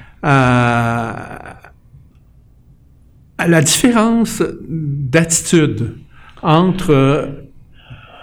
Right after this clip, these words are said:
Daniel, Maurice Duplessis, Daniel Johnson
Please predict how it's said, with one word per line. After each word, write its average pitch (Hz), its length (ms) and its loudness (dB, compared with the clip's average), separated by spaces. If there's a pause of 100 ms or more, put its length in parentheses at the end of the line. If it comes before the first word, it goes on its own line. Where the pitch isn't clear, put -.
(300)
Daniel, 156 500 0 (720)
Maurice 147 320 4
Duplessis, 196 720 0
Daniel 135 360 2
Johnson 143 600 0